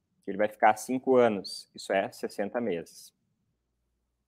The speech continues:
Daqui a cinco anos, quanto será que vai valer essa impressora? Ele pagou cem. Cara, eu duvido alguém que saiba esse va-, esse valor real. Então, a gente vai fazer o quê, Cle-, ah, ah, Flavião? A gente vai fazer uma projeção, uma meta, uma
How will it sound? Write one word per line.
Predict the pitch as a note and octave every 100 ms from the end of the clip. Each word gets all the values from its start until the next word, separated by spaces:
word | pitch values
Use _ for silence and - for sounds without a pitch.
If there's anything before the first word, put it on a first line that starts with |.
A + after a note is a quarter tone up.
| _ _
Daqui | - F#3+ G3+
a |
cinco | F#3 F#3 -
anos, | E3 E3 D#3
quanto | - F3+ F#3
será | D#3 D3
que |
vai | C#3
valer | C3 A#2+
essa | A#2 A#2+
impressora? | A2 G#2+ A2 F#2+
Ele | F#2
pagou | G#2 A2+
cem. | - G#2+ G2 F2+ _ _ _ _ _ _
Cara, | - A2 F2+ -
eu | G#2+
duvido | G2 E2 A2+ A2 B2
alguém | A#2 G#2+
que | G#2
saiba | - F#2+ F#2
esse | -
va-, | F#2+ D#2+ -
esse | F#2+
valor | G2+ F2+ F2
real. | E2+ F#2 D#2+ D#2 - _ _ _ _ _ _
Então, | _ F#2+
a |
gente | G#2
vai | G#2+ G#2+
fazer | A#2 G2+
o | G#2+
quê, | - G2+ A#2+
Cle-, | E3 C3 -
ah, | G#2 G2 F#2+ G2+ F#2+
ah, |
Flavião? | - G#2 A2+
A | D#2+ _ _ _
gente | -
vai | G#2+
fazer | A2+ A2 G#2 A#2
uma | A#2+ A#2
projeção, | - _ A#2+ C#3 D3+ D#3 - C3
uma | B2 G2 F#2+ F#2+ - - _ _ _ _ _
meta, | G2+ G#2 A2 A#2+ A#2+ - F2+
uma | E2+ E2+ E2+